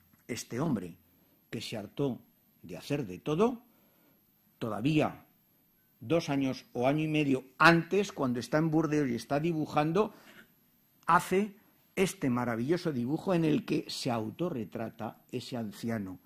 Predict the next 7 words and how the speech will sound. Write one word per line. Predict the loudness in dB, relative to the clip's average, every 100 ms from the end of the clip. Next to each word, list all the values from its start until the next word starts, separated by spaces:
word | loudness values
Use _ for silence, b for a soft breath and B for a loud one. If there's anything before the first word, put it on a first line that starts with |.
| b b b
que | -10
se | -8 -4
va | 0 0 0
apoyando, | -4 -4 -6 -6 -4 -2 -4 -6 -12 b b
es | -2 0 4
él, | 4 4 -4 b b b b b _
eh, | -4 -2 0 -2